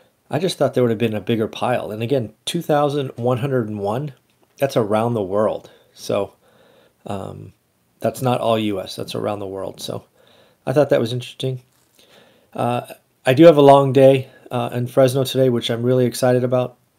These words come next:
We, I have created two videos that will post later today.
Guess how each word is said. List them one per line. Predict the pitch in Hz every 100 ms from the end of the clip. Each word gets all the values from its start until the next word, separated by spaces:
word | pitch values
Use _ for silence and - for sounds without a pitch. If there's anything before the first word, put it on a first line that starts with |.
| -
We, | 127 123
I | 127
have | 120 131 131
created | - 131 120 117
two | - 147
videos | 135 131 131 135 131
that | - -
will | 117
post | - 127 117 - -
later | 120 127 127
today. | 123 135 131 135